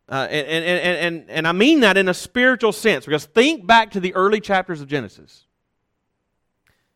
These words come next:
Don't overlook Genesis. Don't overlook the first few chapters of Genesis. The first few chapters of Genesis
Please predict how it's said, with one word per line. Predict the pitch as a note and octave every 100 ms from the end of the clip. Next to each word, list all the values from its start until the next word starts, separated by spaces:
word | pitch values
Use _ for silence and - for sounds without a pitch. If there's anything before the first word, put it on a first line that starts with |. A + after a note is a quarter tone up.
| _ _ _ B2
Don't | G3+ G#3+
overlook | F#3 C3+ B2 G2+
Genesis. | A2 G#2 - D3+
Don't | - D#3
overlook | E3 D#3 D#3 E3 -
the |
first | D3 D#3+ D3+ - _ _ _ _
few | D#3+ D#3
chapters | - D#3 - G#2
of | F#2+
Genesis. | F#2 F2+ - - _ G#2+ A2+
The | G2 _
first | D#3 D3+
few | D3+
chapters | D3+ D3+ D3+ A#2+
of |
Genesis | A#2+ C#3+ C#3 C3